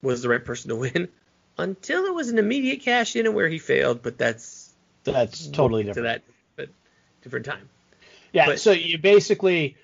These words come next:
Speaker 2: okay, what, what you did, A E W, you did in three days what W W E did in one day, in, like, an hour, when they basically m-,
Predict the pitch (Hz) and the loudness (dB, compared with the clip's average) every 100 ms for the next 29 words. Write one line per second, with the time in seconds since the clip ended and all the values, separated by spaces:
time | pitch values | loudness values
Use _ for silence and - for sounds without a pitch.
0 | _ _ _ _ _ - 185 127 104 _ | _ _ _ _ _ -4 -2 -4 -6 _
1 | _ _ _ _ - 139 147 160 165 160 | _ _ _ _ -12 -4 -4 0 0 0
2 | 165 139 165 190 160 147 135 117 131 127 | -2 -2 2 4 4 2 0 0 0 0
3 | 123 117 107 - _ _ _ _ _ _ | -2 -2 -4 -6 _ _ _ _ _ _
4 | _ _ _ _ _ _ _ - 131 165 | _ _ _ _ _ _ _ -14 -4 0
5 | 226 240 240 214 170 - 170 180 175 143 | 4 6 6 6 2 0 2 4 6 4
6 | 135 120 113 - - 160 151 135 170 156 | 4 2 -4 -10 -10 0 2 4 2 2
7 | 143 160 139 135 139 139 127 135 120 110 | 2 2 0 0 0 0 2 2 2 -6
8 | - _ _ _ _ - 139 117 110 175 | -12 _ _ _ _ 0 0 0 2 4
9 | 247 165 123 101 95 - _ _ _ _ | 6 4 0 -2 -8 -16 _ _ _ _
10 | _ _ _ _ 147 120 95 120 117 - | _ _ _ _ -6 -6 -6 -4 -4 -4
11 | 123 104 170 208 135 98 90 - _ _ | -10 -2 2 4 4 2 -8 -18 _ _
12 | _ _ _ _ _ _ _ 117 151 147 | _ _ _ _ _ _ _ -4 0 2
13 | 147 175 170 175 165 156 156 131 127 131 | 2 2 4 2 0 -4 -4 -2 -4 -8